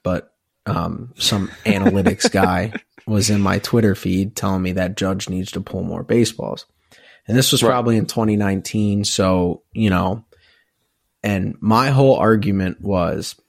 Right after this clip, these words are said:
Speaker 1: I'm as, and anybody who knows me, anybody who's listened to this podcast knows this, I'm as new age as new age can be.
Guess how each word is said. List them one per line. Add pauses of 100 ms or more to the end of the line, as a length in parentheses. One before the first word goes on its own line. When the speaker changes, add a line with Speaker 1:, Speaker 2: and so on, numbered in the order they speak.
(120)
Speaker 1:
I'm
as, (160)
and
anybody
who
knows
me,
anybody
who's
listened
to
this
podcast
knows
this, (340)
I'm
as
new
age
as
new
age
can
be.